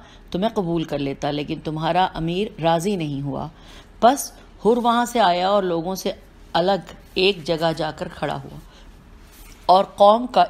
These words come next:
एक शख्स कुरा बिन कैस उसके साथ था। तो हुर ने कहा कि ए कुरा, तूने आज अपने घोड़े को पानी नहीं पिलाया? उसने कहा, नहीं।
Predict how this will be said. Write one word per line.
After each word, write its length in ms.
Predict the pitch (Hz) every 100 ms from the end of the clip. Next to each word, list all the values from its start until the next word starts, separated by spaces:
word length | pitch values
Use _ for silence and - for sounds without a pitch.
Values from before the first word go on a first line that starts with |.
| -
एक 220 | 196 208
शख्स 280 | - 185 185
कुरा 340 | - 190 180 156 - - - - -
बिन 160 | 156 196
कैस 560 | 202 190 180 170 - - - - -
उसके 280 | 196 - 226
साथ 300 | - 175 170 170
था। 220 | - 139 - - - - - -
तो 100 | 247
हुर 180 | 202 254
ने 160 | 277 277
कहा 260 | 240 233
कि 140 | 240 226
ए 140 | 214
कुरा, 320 | 226 190 208
तूने 340 | 233 220 214 226
आज 280 | 170 170 202
अपने 240 | 226 220 220
घोड़े 380 | 170 170 180
को 140 | 202 247
पानी 340 | - 165 165
नहीं 200 | 208 247
पिलाया? 460 | 269 285 294 240 240 - - - - -
उसने 260 | 175 - 226
कहा, 180 | 220 226
नहीं। 320 | 190 175